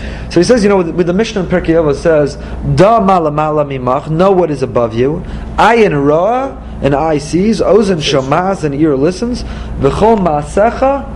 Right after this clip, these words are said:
B'Sefer Nechtavim, and all of your actions are recorded. And the Mishnah is classically understood to be a description of how we should inspire ourselves.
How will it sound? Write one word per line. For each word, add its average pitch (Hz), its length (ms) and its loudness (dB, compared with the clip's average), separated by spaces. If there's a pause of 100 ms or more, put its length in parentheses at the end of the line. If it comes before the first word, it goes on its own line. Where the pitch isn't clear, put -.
(280)
B'Sefer 160 580 0
Nechtavim, 117 500 -2
and 135 80 0
all 202 180 2
of 156 80 -2
your 143 100 0
actions 135 560 -6 (300)
are 143 160 4
recorded. 120 540 -2 (360)
And 165 100 0
the 190 40 2
Mishnah 240 260 0
is 175 80 -4
classically 196 640 -2
understood 160 400 0
to 165 80 -2
be 147 120 0
a 147 60 2
description 135 640 -2 (360)
of - 80 -4
how 202 220 2
we 202 60 0
should 180 160 -2
inspire 139 440 2
ourselves. - 460 -6